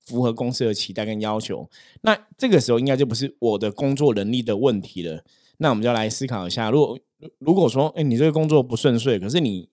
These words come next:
觉察之后，你研究之后发现不是你工作能力的问题，那有没有可能就是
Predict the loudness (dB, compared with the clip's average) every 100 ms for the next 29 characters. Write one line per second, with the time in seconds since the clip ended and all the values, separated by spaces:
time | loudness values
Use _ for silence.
0 | _ -2 0 2 0 -2 0 0 0 -4
1 | _ 0 0 2 2 2 0 0 0 0
2 | -2 -6 _ _ _ -2 -2 -2 0 0
3 | 2 2 2 -2 -2 0 -2 -6 -12 -18
4 | -20 -20 _ 2 2 2 0 -2 -4 -4
5 | -2 2 2 0